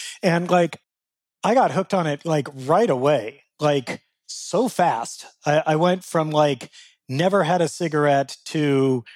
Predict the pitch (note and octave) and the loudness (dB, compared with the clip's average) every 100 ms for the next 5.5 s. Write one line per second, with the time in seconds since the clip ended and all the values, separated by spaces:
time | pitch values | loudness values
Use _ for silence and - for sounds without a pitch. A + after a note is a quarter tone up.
0 | _ _ _ _ _ D#3 D3 D#3+ D#3 - | _ _ _ _ _ -4 2 2 2 0
1 | F3 D3+ C3 B2+ B2+ - D3 C3+ C3+ A2+ | 0 2 4 2 2 -2 -4 2 0 0
2 | D#3+ B2+ A2+ - - - - - C#3+ C3+ | -4 -4 -4 -8 -18 -20 -10 -2 0 0
3 | C3+ - - - - _ E3 D#3 E3 E3+ | -2 -8 -18 -20 -20 _ 0 2 2 0
4 | E3 E3 - D#3+ E3+ F#3 F#3 D#3+ D3+ C#3+ | -2 -4 -2 0 2 2 2 2 2 0
5 | C3 D#3 C#3+ C#3 B2+ | -2 -2 -2 -4 -8